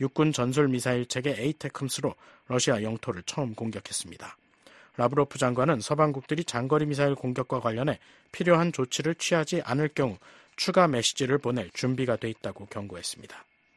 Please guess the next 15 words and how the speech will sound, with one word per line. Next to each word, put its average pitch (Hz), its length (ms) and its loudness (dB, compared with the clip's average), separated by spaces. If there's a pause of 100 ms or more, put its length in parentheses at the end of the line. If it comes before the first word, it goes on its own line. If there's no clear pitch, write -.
(680)
한편 180 320 4
젤렌스키 170 460 6
대통령은 170 560 6
어제 151 220 8
영상연설에서 143 840 4 (320)
오늘은 175 340 8
부다페스트 160 640 4
가-, 120 180 0 (100)
양해각서에 127 680 2
서명한 131 420 2
지 98 180 -12 (180)
삼십 - 460 0
주년이 143 340 6
되는 123 260 6
날이라면서 107 640 -2